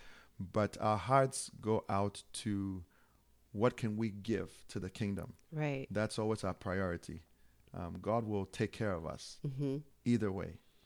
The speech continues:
Speaker 1: But we think about what can we do?
Speaker 2: Mm-hmm.
Speaker 1: And our situation is always better than someone else's. So how can we help improve someone else's
Speaker 2: Life,
Speaker 1: situation?
Speaker 2: yeah.
Speaker 1: Um,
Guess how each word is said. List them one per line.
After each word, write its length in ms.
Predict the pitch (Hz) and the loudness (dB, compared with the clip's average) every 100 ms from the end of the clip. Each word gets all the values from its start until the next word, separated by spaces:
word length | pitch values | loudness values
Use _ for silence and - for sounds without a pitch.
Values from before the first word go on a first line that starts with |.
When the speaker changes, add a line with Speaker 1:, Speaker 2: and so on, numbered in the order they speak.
| _ - | _ -6
Speaker 1:
But 160 | 98 90 | -4 -2
we 140 | 98 | -2
think 580 | - - 127 135 - - - _ | -4 -2 0 0 -4 -14 -20 _
about 400 | - 95 92 85 - - - | -6 -2 0 -2 -6 -18 -8
what 200 | 123 139 | -6 -2
can 200 | 123 113 | 0 2
we 140 | 143 | 2
do? 300 | 151 104 - - _ | 2 -2 -8 -10 _
Speaker 2:
Mm-hmm. 320 | 143 123 131 127 | -8 -6 -4 0
Speaker 1:
And 300 | 104 98 - - - | 2 0 -2 -8 -4
our 100 | 113 | -2
situation 460 | 120 - 123 123 | -2 2 2 4
is 100 | 113 | 2
always 320 | - 113 113 101 | 2 4 2 2
better 220 | 110 107 | 0 2
than 160 | 95 | 0
someone 320 | 92 110 101 95 | 0 2 2 2
else's. 540 | 95 101 - - - - - - - | 0 0 -4 -10 -14 -18 -20 -20 -18
So 160 | - 104 | -4 0
how 220 | 101 131 | 6 6
can 240 | - 107 104 | 6 2 2
we 140 | 117 | 2
help 280 | 110 107 - | 2 0 0
improve 640 | 98 - 117 113 110 - - - - | -6 0 2 2 0 -6 -18 -20 -10
someone 400 | - 107 101 - - | -4 -2 -4 -6 0
else's 400 | 123 139 135 123 | 2 2 0 -4
Speaker 2:
Life, 100 | 107 139 | -4 -2
Speaker 1:
situation? 480 | 135 98 - - 139 | 0 -2 -4 -4 -4
Speaker 2:
yeah. 220 | 131 131 - - - - 92 90 87 | -6 -10 -14 -20 -20 -8 -4 -2 -4
Speaker 1:
Um, 280 | 87 87 | -6 -10